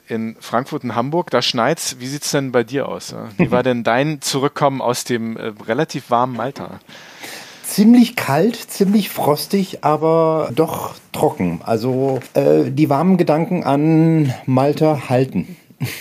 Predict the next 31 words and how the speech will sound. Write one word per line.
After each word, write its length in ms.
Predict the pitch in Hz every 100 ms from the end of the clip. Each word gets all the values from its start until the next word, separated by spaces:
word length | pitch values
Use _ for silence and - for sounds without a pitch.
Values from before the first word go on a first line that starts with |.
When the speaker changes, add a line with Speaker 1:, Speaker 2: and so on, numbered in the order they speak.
| -
Speaker 1:
Hm. 240 | - 104 95 _ _
Hast 240 | 120 139 151
du 40 |
denn 120 | 131
Pläne, 380 | - 135 135 127
zurückzufahren, 720 | - 113 143 - - 104 90
ne? 160 | 87 101 - - - - - - - -
Speaker 2:
Äh, 260 | 104 98
sofort, 600 | 87 110 117 131 87 -
wenn 120 | 90
ich 120 | 87 -
könnte, 300 | 110 117 117
sofort. 460 | 107 147 127 95
Aber 180 | - 85
ich 100 | 90
hab 120 | 107
leider 440 | 98 104 120 127 123
noch 180 | 120
eine 100 | 110
Kreuzfahrt 480 | 110 - 127 - 101
am 180 | 85 95
Zettel, 320 | - 113 139
also 180 | 110 104
ich 100 | 110
muss 200 | 120 117
noch 80 | 131
mal 140 | 117
weg 140 | 123 107
in 80 |
diesem 200 | 85 78
Jahr. 200 | 76 71